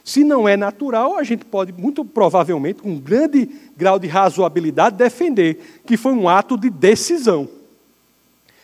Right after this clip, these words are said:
E se foi um ato de decisão, é muito razoável nós defendermos que essa causa que toma decisões é uma causa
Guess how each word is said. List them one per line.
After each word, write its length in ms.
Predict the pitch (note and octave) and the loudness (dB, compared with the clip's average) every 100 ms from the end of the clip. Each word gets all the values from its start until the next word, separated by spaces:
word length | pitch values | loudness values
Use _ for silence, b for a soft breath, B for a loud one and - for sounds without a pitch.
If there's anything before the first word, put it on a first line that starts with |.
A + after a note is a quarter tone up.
| b - | b -10
E 80 | E3 | -6
se 160 | A#3 | -6
foi 200 | - A#3+ | -2 0
um 100 | G#3 | 2
ato 160 | F3+ F3 | 0 -2
de 40 | |
decisão, 600 | E3+ G3 - C#4 G3+ E3 E3+ b b b | -2 -2 0 -2 -2 -2 -6 b b b
é 120 | A3 | -4
muito 220 | F#3 G#3 | -2 -4
razoável 560 | F#3 A#3 A3 A3 D#3 D#3+ | -2 -2 0 2 2 0
nós 180 | E3 C#3+ | -4 -2
defendermos 720 | E3+ - F#3 C3 D#3 G3 - b b b | -2 -2 -2 0 -2 -2 -8 b b b
que 120 | - F#3+ | -4 -2
essa 280 | G#3 - | -2 -4
causa 460 | D#3 - D3+ D3 C#3+ | -6 0 0 0 -4
que 120 | G3 | -10
toma 380 | - - A#3 C4 | -8 -4 0 0
decisões 680 | B3 - C4+ F3 D3+ C#3+ - | -2 -4 -4 -4 -4 -6 -8
é 120 | E3+ | -8
uma 180 | F3 E3 | -6 -6
causa 500 | - C#3+ F#3+ G3+ C4+ | -4 0 0 0 -4